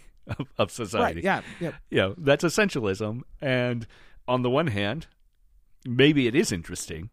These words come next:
Speaker 1: in this world that Jews have somehow, uh, despite the remix of, of all other religions within Dune, uh, but also it's still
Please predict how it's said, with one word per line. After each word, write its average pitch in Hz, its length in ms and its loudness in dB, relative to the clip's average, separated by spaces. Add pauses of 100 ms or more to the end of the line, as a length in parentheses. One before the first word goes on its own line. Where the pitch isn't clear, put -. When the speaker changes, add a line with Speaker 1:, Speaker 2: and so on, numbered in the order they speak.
(200)
Speaker 1:
in 107 160 -2
this 95 180 -4
world 87 300 -4
that 95 140 -6
Jews 87 260 -6
have 87 120 -6
somehow, 85 460 -8 (680)
uh, 92 160 -2
despite 92 440 -4
the 107 100 -2
remix 98 480 -2
of, 92 220 -6 (160)
of 104 160 -6
all 104 240 0
other 92 160 -4
religions 92 560 -4
within 92 240 -6
Dune, 85 320 -4 (680)
uh, 104 180 0
but 110 240 -2
also 110 300 -2
it's - 160 -4
still 95 540 -2